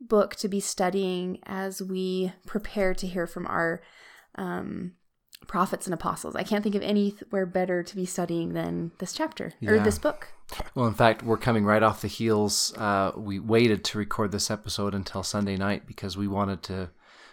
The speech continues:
Speaker 2: be a part of this Fifth Sunday lesson. So if you're listening to this on Monday, then, uh, yesterday, hopefully you were able to take part in that Fifth Sunday, uh,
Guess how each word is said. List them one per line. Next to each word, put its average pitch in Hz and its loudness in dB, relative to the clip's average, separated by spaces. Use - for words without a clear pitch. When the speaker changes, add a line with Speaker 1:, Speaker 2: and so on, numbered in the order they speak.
Speaker 2:
be 110 0
a 104 0
part 107 8
of - -4
this 101 -2
Fifth 104 -6
Sunday 110 4
lesson. 95 0
So 104 0
if 98 -4
you're 104 2
listening 104 2
to 101 0
this 104 0
on 104 4
Monday, 110 6
then, 95 -2
uh, 101 0
yesterday, 104 0
hopefully 107 -2
you 107 0
were 104 0
able 98 -2
to 101 -6
take - -8
part 104 0
in 95 -4
that - -8
Fifth - -6
Sunday, 98 -2
uh, 85 -6